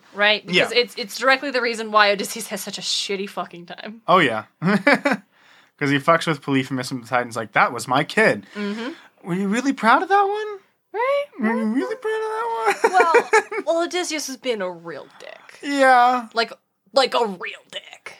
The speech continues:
Speaker 2: Yeah. But
Speaker 1: Um,
Speaker 2: also, Polyphemus was about to eat all his men.
Speaker 1: Yeah.
Speaker 2: So, like, it's a give and take here.
Speaker 1: Mm-hmm. So back and forth. So, like, yeah, let's,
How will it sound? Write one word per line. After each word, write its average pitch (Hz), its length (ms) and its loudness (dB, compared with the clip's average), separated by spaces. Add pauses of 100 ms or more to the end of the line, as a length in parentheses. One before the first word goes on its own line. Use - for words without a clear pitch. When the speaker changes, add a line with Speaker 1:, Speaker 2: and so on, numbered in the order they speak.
Speaker 2:
Yeah. 196 560 2 (240)
But 208 240 4
Speaker 1:
Um, 202 60 6
Speaker 2:
also, 202 680 2 (1500)
Polyphemus 277 500 -2
was 151 120 -4
about 131 260 4
to 120 60 -6
eat 117 100 -6
all 110 180 0
his 98 140 -8
men. 113 480 -10 (260)
Speaker 1:
Yeah. 196 280 -4 (500)
Speaker 2:
So, 170 420 2
like, 170 640 4
it's 208 160 -4
a 240 60 -4
give 254 240 2
and 214 140 2
take 139 380 0
here. 113 460 -6 (140)
Speaker 1:
Mm-hmm. 208 240 -10 (760)
So 247 100 -14
back 240 160 4
and 233 80 -14
forth. 202 120 -12 (180)
So, - 120 -14
like, 220 260 -6
yeah, 311 280 2
let's, 381 500 2